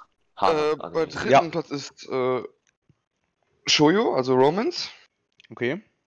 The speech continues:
Speaker 1: Fuck!
Speaker 2: Ähm, vierten haben wir Yosei.
Speaker 3: Mhm.
Speaker 2: Und fünf ist Music.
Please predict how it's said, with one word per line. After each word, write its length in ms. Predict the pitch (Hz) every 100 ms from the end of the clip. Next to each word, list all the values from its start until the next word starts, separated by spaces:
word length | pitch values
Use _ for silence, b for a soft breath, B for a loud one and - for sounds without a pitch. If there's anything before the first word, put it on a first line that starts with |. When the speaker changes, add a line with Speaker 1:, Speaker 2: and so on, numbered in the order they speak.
| _ _ _
Speaker 1:
Fuck! 320 | - 170 - - - _ _ -
Speaker 2:
Ähm, 280 | 127 135 131
vierten 240 | - 208
haben 120 | 165
wir 60 | 160
Yosei. 520 | 147 - - 214 370 - _ _ _ _ _ _ _
Speaker 3:
Mhm. 300 | 113 120 156 - _
Speaker 2:
Und 200 | - 156
fünf 380 | 131 - 180 165
ist 140 | 151 135
Music. 420 | 127 110 104